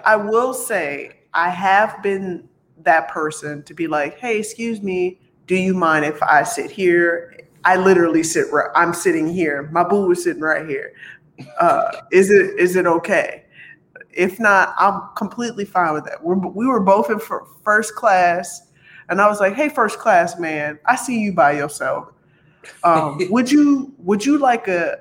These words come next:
Speaker 1: a, literally to sit one space over? It's not gonna inconvenience you that much, first class man." But it,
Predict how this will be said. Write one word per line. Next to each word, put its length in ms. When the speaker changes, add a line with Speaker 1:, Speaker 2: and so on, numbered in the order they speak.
Speaker 1:
a, 300
literally 840
to 120
sit 480
one 720
space 680
over? 640
It's 220
not 180
gonna 160
inconvenience 840
you 160
that 380
much, 340
first 360
class 400
man." 300
But 460
it, 320